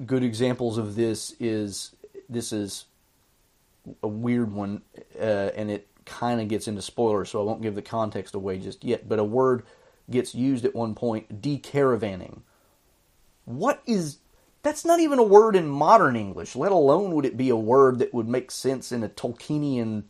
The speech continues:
context in Middle-earth. I mean, it's just like, where did you get that word? And there's other,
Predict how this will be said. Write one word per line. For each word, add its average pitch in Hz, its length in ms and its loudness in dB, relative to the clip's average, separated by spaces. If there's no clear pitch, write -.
context - 760 -6
in 101 160 -6
Middle-earth. - 720 -2
I 90 40 -16
mean, 92 120 -12
it's - 140 -12
just - 200 -8
like, 123 200 -4
where 139 800 4
did 233 140 0
you 147 80 -8
get 185 220 -2
that 147 220 -2
word? 156 380 0
And 147 420 0
there's 147 420 0
other, 160 520 6